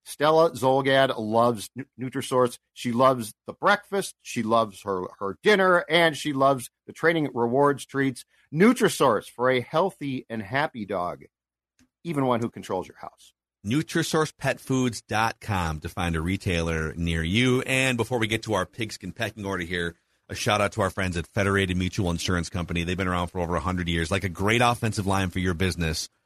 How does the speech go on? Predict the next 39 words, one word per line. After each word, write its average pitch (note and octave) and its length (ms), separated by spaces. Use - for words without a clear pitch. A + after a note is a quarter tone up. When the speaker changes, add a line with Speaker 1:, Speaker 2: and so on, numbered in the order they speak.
Speaker 2:
they G#2+ 200
provide G#2+ 420
a F2+ 100
guiding G2 420
hand F2 480
and F#2+ 220
protection, F2+ 720
risk G2+ 420
management G#2+ 520
tools A2+ 320
and G2 100
resources F#2 600
to F2+ 80
help E2+ 140
maximize A#2 840
the F#2+ 60
success - 520
of F2+ 100
your F#2+ 120
business. E2+ 440
Federated C#3 540
insurance C3 460
dot A#2+ 220
com A#2 260
to A2+ 80
find G#2+ 240
your G2+ 120
local G#2+ 280
marketing G2+ 420
rep B2+ 240
and A2+ 220
to A#2 80
find A2 240
the F#2+ 60
full G#2+ 180
list A2 180
of G2 100
industries G2 460
Federated F#2 600